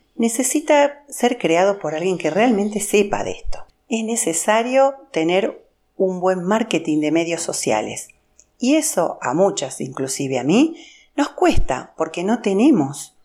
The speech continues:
grandes conocimientos en el tema. Sabemos que una buena campaña de marketing en las redes sociales necesita un plan, se necesita saber acerca de las plataformas, de las redes sociales, y lo mejor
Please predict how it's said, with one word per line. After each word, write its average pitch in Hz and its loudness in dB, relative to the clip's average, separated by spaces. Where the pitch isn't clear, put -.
grandes 156 0
conocimientos 135 -4
en 127 -4
el 117 -8
tema. 98 -4
Sabemos 202 0
que - -4
una 165 2
buena 190 0
campaña 156 0
de 139 0
marketing 160 0
en 139 -4
las 131 -6
redes 160 -2
sociales 208 -2
necesita 147 -4
un 135 -10
plan, 220 0
se - -2
necesita 160 -2
saber 151 0
acerca 156 -2
de 143 -4
las 131 -6
plataformas, 170 -2
de 151 -4
las 135 -2
redes 143 -2
sociales, 180 0
y 214 0
lo 214 2
mejor 311 0